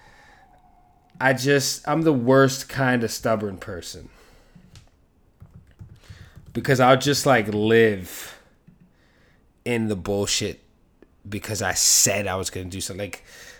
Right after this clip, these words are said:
I said I was gonna do the thing, and now I feel like I have to commit to it. So, um,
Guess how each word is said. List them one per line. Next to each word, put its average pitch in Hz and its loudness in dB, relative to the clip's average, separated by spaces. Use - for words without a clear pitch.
I 120 0
said 139 2
I 151 6
was 156 0
gonna 156 2
do 139 0
the 131 0
thing, 110 -6
and 101 -6
now 107 0
I 107 -2
feel 113 -6
like 101 -4
I 92 -2
have 95 -4
to 101 -8
commit 101 -8
to 87 -12
it. - -20
So, 95 -6
um, 85 -6